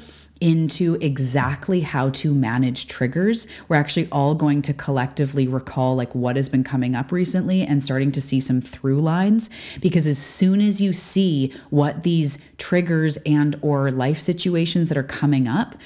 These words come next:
are presenting, whether it's a test, whether it's a trigger, we get to know what to do and literally decode it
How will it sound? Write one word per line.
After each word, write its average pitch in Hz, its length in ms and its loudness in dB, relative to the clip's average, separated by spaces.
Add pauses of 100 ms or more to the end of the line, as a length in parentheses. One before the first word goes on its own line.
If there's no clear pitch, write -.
(180)
are 151 120 2
presenting, 147 640 0
whether 139 220 0
it's - 140 -6
a 120 40 -6
test, 185 640 -4 (220)
whether 139 220 2
it's 117 140 -4
a 131 60 -4
trigger, 170 760 0 (640)
we 175 160 2
get 156 240 0
to 180 120 2
know 151 260 2
what 147 280 -2
to - 100 -4
do 139 420 0
and 143 400 2
literally 151 460 2
decode 131 600 -2
it 220 300 -2